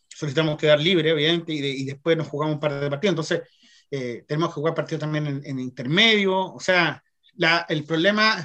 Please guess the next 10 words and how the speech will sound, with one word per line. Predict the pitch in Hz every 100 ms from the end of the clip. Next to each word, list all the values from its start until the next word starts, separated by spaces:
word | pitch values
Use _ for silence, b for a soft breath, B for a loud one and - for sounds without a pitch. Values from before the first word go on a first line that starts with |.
| -
fue | 196 196 196 _ _
antes | 190 220 - 214 -
y | 160
ahora, | 180 156
y |
nosotros | 131 175 175
como, | 160 151 135 131
como | 139 131
dirigentes | 127 120 202 202 180
vivimos, | 143 160 160 151 139